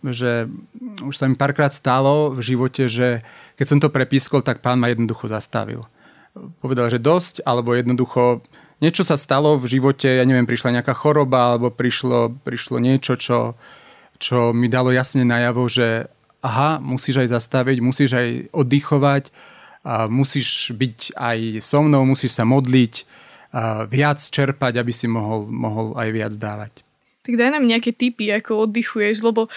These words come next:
Speaker 2: ja často mám problém ten, že keď som strašne unavená, tak mám pocit, že jediný oddych je spánok,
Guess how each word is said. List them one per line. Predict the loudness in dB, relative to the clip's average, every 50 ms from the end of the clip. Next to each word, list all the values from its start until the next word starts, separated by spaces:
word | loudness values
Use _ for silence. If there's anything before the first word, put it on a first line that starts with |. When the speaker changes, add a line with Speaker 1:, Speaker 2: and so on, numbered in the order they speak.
| -16 -16 -16 -4
Speaker 2:
ja | -2 0 0 0 0
často | 0 -2 -2 2 2 2
mám | 2 2
problém | 2 2 2 4 4 2 2 2
ten, | 2 2 2 2
že | 0 0 0 0 -2 -2 -4 -8 -14 -20 _ _
keď | -8
som | -2 -2 -2
strašne | 0 2 0 0 0 -2 0 2
unavená, | 4 4 4 2 0 -2 -2 0 0 0 0 0
tak | -2 0 2
mám | 0 0 2
pocit, | 0 -2 -2 -2 -6 -2
že | 2 2
jediný | 2 2 2 2 2 0 0 0
oddych | 0 -2 -2 -2 -4 -2
je | 0 0 0 -2
spánok, | -2 -2 -2 -2 0 0 -2 -2 -4 -6 -14 -18